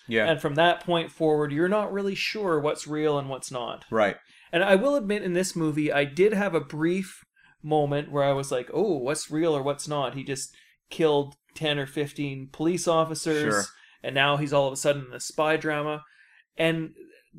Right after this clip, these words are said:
Speaker 2: it was kinda working for me for, you know, maybe ten or fifteen minutes.
Speaker 1: Right.
Speaker 2: And then they just kinda blew all the tension and blew all the ambiguity, and that was it for it.
Speaker 1: Yeah, even the end of the movie, you know, the original, of course, famously has the fade to white.
Speaker 2: Yeah.
Speaker 1: And this one, there's like,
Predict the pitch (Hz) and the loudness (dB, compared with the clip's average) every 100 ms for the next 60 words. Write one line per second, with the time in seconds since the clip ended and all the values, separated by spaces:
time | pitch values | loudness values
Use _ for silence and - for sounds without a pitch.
0 | - 185 180 - 285 185 147 185 226 202 | -2 2 2 0 -2 0 0 -2 -8 -8
1 | 214 220 226 - 196 185 180 - - - | -6 -6 -6 -2 0 0 -2 -8 -20 -10
2 | 175 170 180 185 180 185 180 180 185 180 | -2 0 2 0 -2 -4 -4 -2 -2 -2
3 | 185 175 175 202 - - - 127 117 160 | -6 -4 -4 -4 -8 -10 2 2 4 6
4 | 180 185 160 165 - - 160 139 139 151 | 6 6 4 2 0 0 2 2 0 4
5 | 165 156 151 147 143 147 143 147 139 131 | 6 6 4 0 -2 -6 -4 -6 -8 -8
6 | 143 156 139 135 135 131 127 123 127 131 | -2 2 2 0 -4 -10 -14 -12 -10 -10
7 | 131 123 127 127 - 120 - 107 113 - | -12 -12 -10 -10 -10 -12 -12 -10 -10 -12
8 | _ - - 139 143 190 196 170 156 151 | _ -20 -4 2 4 4 4 2 2 2
9 | 135 120 120 147 147 123 123 120 135 139 | 0 2 0 0 0 2 2 4 2 2
10 | 123 110 - 120 113 127 117 113 - 107 | -2 -2 0 0 0 -2 -2 -4 -6 -4
11 | 113 110 - 107 101 - 123 113 120 104 | -2 -2 -4 -8 -8 0 0 2 -2 2
12 | 104 82 - 135 135 - - _ 131 143 | 0 0 -8 -4 -4 -4 -10 _ 2 2
13 | 151 160 160 127 120 107 | 4 8 8 6 2 0